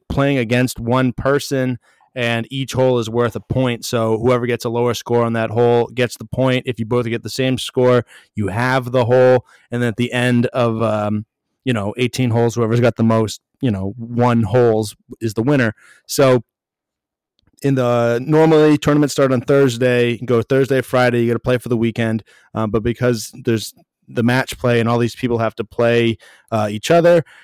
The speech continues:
it started on Wednesday. Group stage, just like in World Cup, where everybody in one group will play each other once, and whoever's got the better record will move on to the weekend.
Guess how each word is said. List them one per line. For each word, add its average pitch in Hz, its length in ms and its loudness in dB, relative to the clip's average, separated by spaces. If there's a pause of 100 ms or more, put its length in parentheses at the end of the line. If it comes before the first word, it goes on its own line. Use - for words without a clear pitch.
it 110 100 -6
started 135 300 4
on 113 160 2
Wednesday. 143 840 4 (320)
Group 147 280 4
stage, 139 540 2
just 135 260 2
like 139 220 2
in 123 100 2
World 127 260 4
Cup, 139 280 0
where 127 260 4
everybody 127 400 2
in 120 120 2
one 127 200 4
group 127 300 2
will 123 80 0
play 123 240 0
each 127 180 0
other 113 180 2
once, 143 400 2
and 113 120 -2
whoever's 117 240 0
got 117 160 0
the 110 80 0
better 110 260 0
record 127 460 2
will 117 120 2
move 117 200 2
on 113 180 0
to 110 100 -6
the 110 120 -2
weekend. 113 500 0